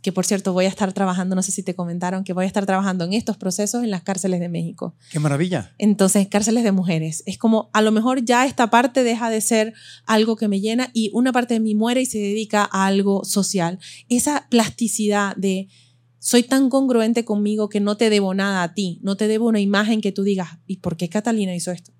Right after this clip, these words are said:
Speaker 1: Eso no, no es mi problema, lo que hacia ti te cuadran mis piezas. Me tiene que cuadrar a mí lo que siento, lo que pienso y lo que hago.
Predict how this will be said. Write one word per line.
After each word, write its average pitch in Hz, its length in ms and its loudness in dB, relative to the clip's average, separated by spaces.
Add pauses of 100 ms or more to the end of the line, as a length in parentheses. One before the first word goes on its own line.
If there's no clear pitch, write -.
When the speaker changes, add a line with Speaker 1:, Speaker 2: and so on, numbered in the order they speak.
(120)
Speaker 1:
Eso - 140 -8
no, 277 180 -4 (180)
no 240 320 0
es 311 100 0
mi 214 160 2
problema, 180 440 -2
lo 170 120 -2
que 175 240 -4 (400)
hacia 196 360 2
ti 214 120 0
te 202 140 0
cuadran 185 440 2
mis 180 160 -4
piezas. 175 640 -4 (280)
Me 202 120 0
tiene 226 260 2
que 254 120 2
cuadrar 202 340 4
a 196 80 0
mí 196 280 -2
lo 185 120 -4
que 185 120 -2
siento, 190 520 -2 (300)
lo 196 140 -4
que 190 100 -4
pienso 180 320 -2
y 208 60 2
lo 185 140 2
que 170 100 -2
hago. 165 340 -4